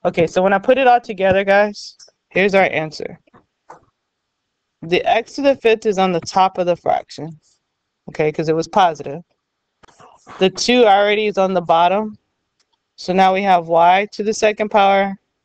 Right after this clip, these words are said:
and z. So most of the time they try to get you with the negative exponents.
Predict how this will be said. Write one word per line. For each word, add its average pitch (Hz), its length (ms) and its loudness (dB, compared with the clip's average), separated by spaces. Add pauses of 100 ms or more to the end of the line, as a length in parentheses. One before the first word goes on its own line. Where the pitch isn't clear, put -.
(220)
and 170 240 -4
z. 143 320 -6 (2750)
So 175 400 -2
most 226 600 -2
of 214 120 -6
the 220 80 -2
time 214 340 0
they 196 120 -6
try 202 200 0
to 196 80 -2
get 202 280 -8
you 196 100 -8
with 180 140 -4
the 185 100 -6
negative 175 380 -4
exponents. 165 680 -10